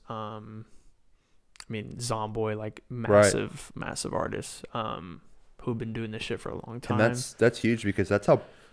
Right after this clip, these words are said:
Speaker 2: people get discovered. Like, that's how you, you get discovered by a wider, those
Speaker 1: Right.
Speaker 2: people's crowds are gonna be there waiting for them, and they're gonna hear you, and they're gonna be like, "Oh shit, this guy's
Speaker 1: Right, yeah.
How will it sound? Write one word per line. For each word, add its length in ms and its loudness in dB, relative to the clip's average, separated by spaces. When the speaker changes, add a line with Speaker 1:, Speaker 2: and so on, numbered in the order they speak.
Speaker 2:
people 200 4
get 140 2
discovered. 600 2
Like, 180 0
that's 180 0
how 80 6
you, 240 2
you 160 -2
get 420 4
discovered 400 0
by 240 2
a 80 2
wider, 640 6
those 180 10
Speaker 1:
Right. 100 2
Speaker 2:
people's 320 2
crowds 460 10
are 80 4
gonna 180 2
be 140 2
there 140 6
waiting 280 6
for 140 -2
them, 220 0
and 60 -2
they're 100 0
gonna 160 -2
hear 180 0
you, 400 2
and 80 -2
they're 80 -2
gonna 100 -2
be 80 0
like, 280 -2
"Oh 260 2
shit, 300 0
this 160 0
guy's 300 8
Speaker 1:
Right, 140 -4
yeah. 320 4